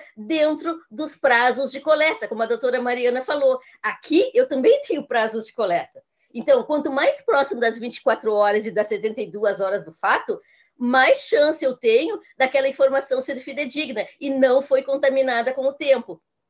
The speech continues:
certo? Então, isso é muito importante. Pense em um local de crime, que todo mundo pisou, né? Que todo mundo <laughs> passou por ali e contaminou. É a mesma situação. Esse testemunho infantil, ele vem numa forma de um protocolo aplicado,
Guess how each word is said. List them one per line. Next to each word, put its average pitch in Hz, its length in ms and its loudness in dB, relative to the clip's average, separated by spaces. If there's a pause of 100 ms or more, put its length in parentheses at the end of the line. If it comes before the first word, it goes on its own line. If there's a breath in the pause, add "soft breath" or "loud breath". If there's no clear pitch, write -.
(140)
certo? 208 340 -2
Então, 240 220 0
isso 254 160 -8
é 269 60 4
muito 247 240 -6
importante. 294 560 0 (220 loud breath)
Pense 320 340 -2
em 294 60 -6
um 277 180 0
local 269 300 4
de 269 100 -10
crime, 240 560 -6
que 226 60 -18
todo 330 360 0
mundo 277 300 -4
pisou, 247 500 0 (220)
né? 233 220 0 (100)
Que 247 80 -16
todo 302 300 -6
mundo 302 240 -4
<laughs> - 20 -8
passou 311 420 0
por 269 140 0
ali 247 220 0
e 262 60 -12
contaminou. 240 600 0 (220 loud breath)
É 214 100 -2
a 196 60 -2
mesma 208 260 -4
situação. 220 520 -2 (520)
Esse 330 240 -2
testemunho 277 580 2
infantil, 220 760 -2 (580)
ele 226 260 -4
vem 214 560 2 (280)
numa 214 280 -6
forma 196 540 0
de 170 280 -6
um 226 80 -2
protocolo 202 800 2
aplicado, 196 720 0